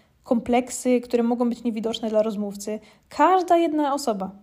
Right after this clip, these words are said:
nawet ta, którą uważamy za najbar-, najbardziej pewną siebie, doświadcza momentów stresu, niepewności,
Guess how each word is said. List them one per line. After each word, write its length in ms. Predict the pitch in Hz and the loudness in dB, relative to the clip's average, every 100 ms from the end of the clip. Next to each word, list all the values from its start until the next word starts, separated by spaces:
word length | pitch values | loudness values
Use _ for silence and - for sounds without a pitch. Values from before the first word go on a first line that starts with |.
| - | -4
nawet 380 | 240 285 311 - | -2 0 -2 -2
ta, 140 | 302 | -4
którą 280 | 302 294 254 | -2 -6 -4
uważamy 380 | 247 254 262 254 | -2 0 0 -2
za 80 | |
najbar-, 480 | 233 220 247 233 240 | -2 0 -2 -2 -4
najbardziej 380 | 247 254 269 262 | 0 0 0 -2
pewną 220 | 262 247 | -4 -4
siebie, 360 | 240 220 226 302 - - - | -4 -4 -2 -4 -6 -18 -14
doświadcza 420 | 240 349 349 359 | -6 -4 -2 0
momentów 400 | 285 254 254 214 | 0 0 -2 -8
stresu, 580 | - 233 226 226 208 202 - | -4 -2 -2 -4 -8 -10 -8
niepewności, 840 | 233 240 214 220 226 - - 202 | -6 -4 -2 0 -2 -4 -10 -8